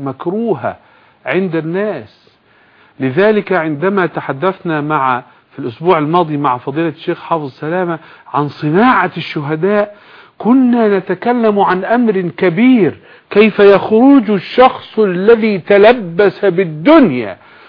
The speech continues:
واحتلته الدنيا وشغلته آمال الدنيا، وما أصبح شيء إلا التخطيط للدنيا يحركه، كيف يتحول إلى راغب في الشهادة،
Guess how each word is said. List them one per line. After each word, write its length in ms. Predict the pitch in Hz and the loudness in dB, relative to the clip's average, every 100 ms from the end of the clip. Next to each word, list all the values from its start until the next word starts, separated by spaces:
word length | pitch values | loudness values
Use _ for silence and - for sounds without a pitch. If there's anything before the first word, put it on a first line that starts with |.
| _ | _
واحتلته 1040 | 160 170 - - 202 196 233 262 - 220 | 2 2 0 0 2 4 4 4 2 0
الدنيا 840 | 220 165 165 294 302 202 143 117 104 - - - 143 | 0 0 2 6 6 4 2 -2 -6 -12 -20 -4 2
وشغلته 1080 | 160 220 208 202 226 269 - 214 214 214 214 | 2 4 4 6 4 4 4 4 6 6 4
آمال 360 | 226 262 233 | 2 4 4
الدنيا، 760 | 220 160 160 302 294 214 170 147 | 0 -2 4 6 8 6 6 6
وما 520 | 165 196 220 220 214 | 4 6 4 4 2
أصبح 500 | - 202 247 254 220 | -2 2 2 4 0
شيء 540 | - 269 240 226 214 - - - 247 | 2 2 2 0 -2 -6 -18 -2 4
إلا 360 | 302 285 254 | 8 8 8
التخطيط 640 | 233 - 214 - 254 247 220 | 4 2 -2 -2 -4 -2 -2
للدنيا 560 | 208 170 190 214 208 | -2 -4 -6 -2 0
يحركه، 680 | 190 175 - 175 202 - 196 190 - - _ | 0 -2 -4 -8 -8 -6 -8 -8 -20 -20 _
كيف 280 | 233 247 233 | -6 -4 -2
يتحول 720 | 214 208 196 - 254 240 202 | -2 -2 -6 -6 -4 -2 -2
إلى 380 | 196 185 202 196 | -2 -4 -2 0
راغب 560 | 220 247 208 165 156 156 | 2 2 0 -4 -6 -10
في 60 | - | -14
الشهادة، 640 | 156 - 143 180 151 110 | -16 -14 -12 -8 -10 -12